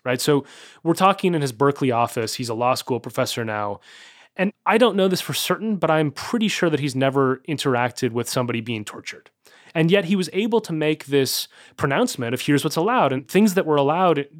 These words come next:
didn't just include waterboarding, which is stuff that we talk about quite frequently where someone's made to feel like they're drowning,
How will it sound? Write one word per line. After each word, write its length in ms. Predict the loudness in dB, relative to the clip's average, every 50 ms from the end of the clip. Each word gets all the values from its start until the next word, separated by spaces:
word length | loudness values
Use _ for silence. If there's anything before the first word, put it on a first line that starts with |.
| -6 -2
didn't 360 | 0 2 2 0 0 -4 -6
just 240 | -6 -6 -4 -2 -2
include 320 | -4 0 2 2 2 2
waterboarding, 680 | 2 4 4 4 4 4 2 2 -2 -2 -2 -2 -4
which 140 | -4 -4 -6
is 80 | -6 -4
stuff 180 | -2 -4 -2 -2
that 60 | -6
we 80 | -6
talk 280 | -4 -2 0 0 0 -2
about 300 | -2 -2 -2 -2 -2 -4 -10 -20 -20 -20 -14 _
quite 180 | -2 -2 -2 0
frequently 420 | 0 -2 -2 -2 -4 -6 -6 -6
where 100 | -6 -4
someone's 320 | -4 -2 -2 -2 -4 -6
made 280 | -6 -6 -6 -6 -6 -8
to 80 | -10 -14
feel 180 | -8 -6 -4 -4
like 160 | -4 -4 -4
they're 100 | -6 -8
drowning, 440 | -6 -4 -2 0 0 0 0 -2 -6